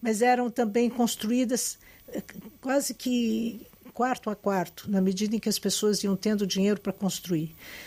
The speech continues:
E como a área era muito, ah, montanhosa, onde esses terrenos eram vendidos muito baratos pra se fazer casas populares,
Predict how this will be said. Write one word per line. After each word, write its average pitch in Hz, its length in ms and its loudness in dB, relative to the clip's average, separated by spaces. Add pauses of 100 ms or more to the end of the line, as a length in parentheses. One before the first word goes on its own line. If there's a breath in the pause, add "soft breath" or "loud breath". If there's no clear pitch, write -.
(440 loud breath)
E 208 80 -6
como 294 520 0
a 220 80 0
área 196 640 2
era 190 320 2
muito, 208 1160 2
ah, 170 460 0 (840 loud breath)
montanhosa, 175 840 0 (760 loud breath)
onde 185 280 2
esses 170 360 -2
terrenos 175 480 0
eram 165 560 0 (120)
vendidos 160 500 0
muito 170 260 2
baratos 185 540 0
pra - 160 -8
se - 140 -2
fazer 160 240 -2
casas 165 400 -2
populares, 190 760 0